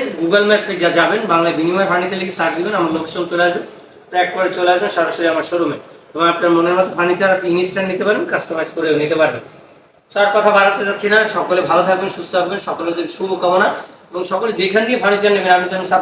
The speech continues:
ভিনিয়ার বলছি, এমডি ভিনিয়ার বলছি, এমডি বলছি, যাচাই বাছাই করে নেবেন যে কি দিচ্ছে, আপনি কি নিচ্ছেন, এটা যাচাই বাছাই করার অধিকার আছে, কারণ আপনি টাকা দিয়ে নিচ্ছেন, ফ্রি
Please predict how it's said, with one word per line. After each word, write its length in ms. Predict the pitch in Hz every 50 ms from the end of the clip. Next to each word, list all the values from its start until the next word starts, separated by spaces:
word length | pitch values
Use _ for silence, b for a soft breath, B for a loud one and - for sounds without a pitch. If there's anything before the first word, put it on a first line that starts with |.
| - 180
ভিনিয়ার 260 | 185 185 180 175 165 170
বলছি, 180 | 170 165 - 175 170 170 175 175
এমডি 200 | 175 170 170 180 170 139 143
ভিনিয়ার 260 | 151 165 170 180 170 156
বলছি, 160 | 170 156 - 170 165
এমডি 180 | 160 165 165 175 165 165 170
বলছি, 180 | 165 165 170 165 165 - - - - - - - -
যাচাই 260 | 170 190 190 196 196 190
বাছাই 220 | 196 202 202 214 214 -
করে 140 | 220 214 208 208
নেবেন 200 | 180 151 147 - - - - - - - - -
যে 80 | - 359 - -
কি 120 | 302 247 247 214
দিচ্ছে, 260 | 247 214 - - - 160 147
আপনি 140 | - - 190 185 190
কি 80 | 208 214 214
নিচ্ছেন, 240 | 208 208 - 165 147 151
এটা 100 | 151 175 160 185
যাচাই 200 | 175 175 180 185 185
বাছাই 180 | 180 196 185 -
করার 160 | 180 180 185 180 180
অধিকার 240 | 180 185 180 190 175 -
আছে, 120 | - 139 -
কারণ 140 | 160 156 165 165 165
আপনি 120 | - - - 185
টাকা 160 | 165 - 180 175
দিয়ে 100 | 175 180 175
নিচ্ছেন, 200 | 170 - 143 135 - -
ফ্রি 120 | - 190